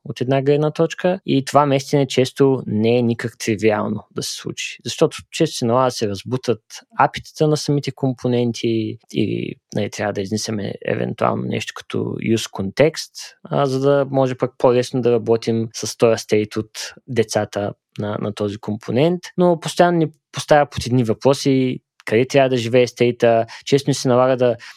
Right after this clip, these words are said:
да из-, имаме нужда да изместим стейта по-нагоре по дървото, за да решим проблема. И в същото време това си идва с недостатъка, че изнасянето на стейта по-нависоко по дървото, естествено, ще дов-, доведе до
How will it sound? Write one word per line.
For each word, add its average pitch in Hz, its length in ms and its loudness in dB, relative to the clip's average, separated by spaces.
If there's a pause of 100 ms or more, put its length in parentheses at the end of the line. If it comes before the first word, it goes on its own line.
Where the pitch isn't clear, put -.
(180)
да 113 100 0
из-, 110 220 0
имаме 127 300 2
нужда 120 320 0
да 110 60 0
изместим 113 400 0
стейта 123 320 0
по-нагоре 107 640 2
по 107 80 -6
дървото, 117 560 2
за 202 120 0
да 202 120 2
решим 196 320 2
проблема. 190 640 2
И - 60 -10
в - 60 -6
същото 156 300 -2
време 151 260 4
това 143 160 0
си 143 120 -2
идва 135 160 0
с - 340 -6
недостатъка, 113 640 0
че 131 320 0 (400)
изнасянето 123 560 0
на 113 80 2
стейта 123 300 0
по-нависоко 110 640 0
по 110 80 -6
дървото, 139 560 2 (220)
естествено, 127 400 -2
ще 123 200 -2
дов-, 101 200 -6 (140)
доведе 98 380 0
до 120 300 2